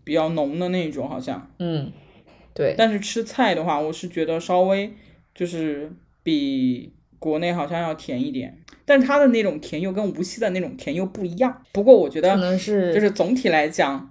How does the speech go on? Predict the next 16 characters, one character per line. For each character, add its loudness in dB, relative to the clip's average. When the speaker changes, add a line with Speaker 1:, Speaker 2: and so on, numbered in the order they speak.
Speaker 1:
就 -6
是 -4
还 0
是 -2
蛮 0
好 0
吃 -8
的， -4
就 -10
是 -8
泰 -2
国 -6
菜， -6
就 -6
是， 0
呃， 2